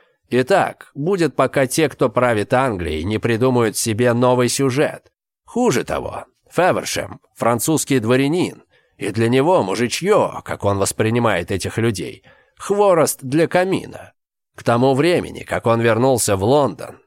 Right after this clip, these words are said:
на каждом дереве в Дорсете висели мёртвые йомены, колесники, бочары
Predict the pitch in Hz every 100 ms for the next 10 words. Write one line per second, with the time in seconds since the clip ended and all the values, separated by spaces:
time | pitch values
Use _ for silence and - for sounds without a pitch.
0 | _ 117 123 147 143 123 127 127 120 160
1 | 113 95 95 92 151 151 - 76 - 78
2 | 76 92 - 160 139 135 151 127 139 131
3 | 127 104 107 147 127 82 76 78 - -
4 | 104 123 147 - 90 76 - - - _
5 | _ - 120 - 131 170 139 - -